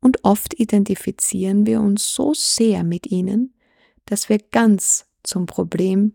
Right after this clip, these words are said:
werden. Dabei vergessen wir, dass wir so viel mehr sind als eine scheinbare Krankheit oder arbeitslos.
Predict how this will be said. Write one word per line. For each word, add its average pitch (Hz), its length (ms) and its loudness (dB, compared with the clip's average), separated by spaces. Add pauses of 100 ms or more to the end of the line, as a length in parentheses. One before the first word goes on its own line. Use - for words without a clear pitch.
werden. 185 520 -4 (1400)
Dabei 208 320 0
vergessen 190 680 0
wir, 214 280 0 (960)
dass - 240 -4
wir 202 100 4
so 247 220 2
viel 240 320 2
mehr 226 360 6
sind - 540 0 (160)
als - 240 2
eine 175 220 2
scheinbare 180 680 0
Krankheit - 880 -4 (220)
oder - 280 0
arbeitslos. 175 1000 0